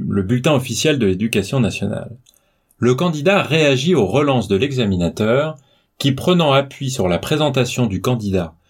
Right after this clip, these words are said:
et sur les éléments qu'il a exposés, évalue les capacités à dialoguer, à nuancer et à étoffer sa réflexion, à défendre son point de vue sur la base de la connaissance de l'œuvre. »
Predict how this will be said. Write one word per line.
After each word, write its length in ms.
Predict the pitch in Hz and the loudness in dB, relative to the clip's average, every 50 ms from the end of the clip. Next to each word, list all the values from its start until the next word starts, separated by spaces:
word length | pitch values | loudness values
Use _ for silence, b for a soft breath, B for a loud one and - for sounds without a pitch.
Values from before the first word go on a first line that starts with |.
| _ _ _ _ _ - | _ _ _ _ _ -2
et 80 | 127 | -2
sur 200 | 123 - 123 104 | 0 0 0 0
les 220 | 98 92 87 87 135 | 0 0 0 0 0
éléments 340 | 143 135 131 110 110 110 | 2 2 2 2 2 0
qu'il 220 | 110 - - 90 82 | -2 -2 -2 0 0
a 60 | 90 | 0
exposés, 640 | 123 131 - - - 104 95 90 101 110 143 190 - - _ _ _ _ _ _ _ _ _ | 0 -2 -4 -4 -4 -4 -2 0 0 -2 -2 -2 -4 -10 _ _ _ _ _ _ _ _ _
évalue 380 | - 170 170 160 156 147 160 156 | 0 0 2 0 0 0 0 0
les 140 | 131 104 98 | 0 0 0
capacités 640 | 147 156 147 143 123 127 - 131 127 - 110 95 | 0 0 0 0 -2 -2 -2 -4 -2 0 0 0
à 80 | 87 85 | 0 -2
dialoguer, 640 | 78 101 143 156 147 131 110 90 95 95 101 123 131 - - - | 0 0 0 2 2 0 0 0 0 0 0 -2 -4 -8 -12 -6
à 140 | - 95 92 | -2 -2 0
nuancer 500 | 95 123 143 160 156 143 131 131 - 139 | 2 2 2 2 2 0 0 0 0 2
et 220 | 135 123 107 95 90 | 2 2 2 2 2
à 100 | 95 127 | 2 2
étoffer 420 | 151 147 - 135 123 - - 123 | 0 0 0 -2 0 0 -2 -4
sa 160 | 117 - 87 | -2 -2 -2
réflexion, 680 | 82 101 127 - 123 101 95 - - 107 104 120 - b b b b b b b b b | -2 -2 -2 -2 -4 -4 -4 -4 -4 -2 -2 -2 -4 b b b b b b b b b
à 100 | - - | -2 0
défendre 540 | 87 131 160 156 - 156 139 113 95 95 90 | 2 0 0 0 0 0 0 0 0 -2 -2
son 180 | - 139 131 | 0 -2 -2
point 200 | 127 135 127 127 | 0 0 0 0
de 60 | 120 | 0
vue 160 | 104 110 127 131 | 0 -2 -4 -2
sur 160 | - - 87 | -2 -2 -2
la 120 | 85 82 | -2 0
base 360 | 80 110 123 135 139 139 120 | 0 2 2 2 2 0 0
de 100 | 98 95 | -2 -2
la 120 | 85 82 85 | -2 -2 -4
connaissance 560 | - - 127 117 101 92 - 135 139 139 123 | -2 -2 0 0 0 0 0 0 0 0 0
de 80 | 101 104 | 0 0
l'œuvre. » 460 | 92 95 101 - 131 - _ _ | 0 -2 -4 -8 -12 -16 _ _